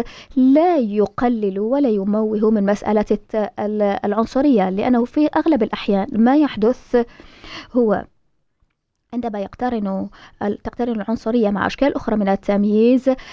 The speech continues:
النتيجة هي شكل أسوأ بكثير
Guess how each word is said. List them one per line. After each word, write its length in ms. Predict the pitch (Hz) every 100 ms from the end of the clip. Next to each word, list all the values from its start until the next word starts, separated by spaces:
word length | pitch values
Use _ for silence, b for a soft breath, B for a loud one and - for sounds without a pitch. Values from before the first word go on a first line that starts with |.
| B B
النتيجة 960 | 254 240 247 311 330 247 233 226 226 - -
هي 580 | 208 277 247 214 220 233 _ _ _ _ _ _ _ _ _ _ _ _ _ _ _ -
شكل 380 | - 330 247 -
أسوأ 360 | 285 - 214 -
بكثير 640 | 240 240 - 294 277 -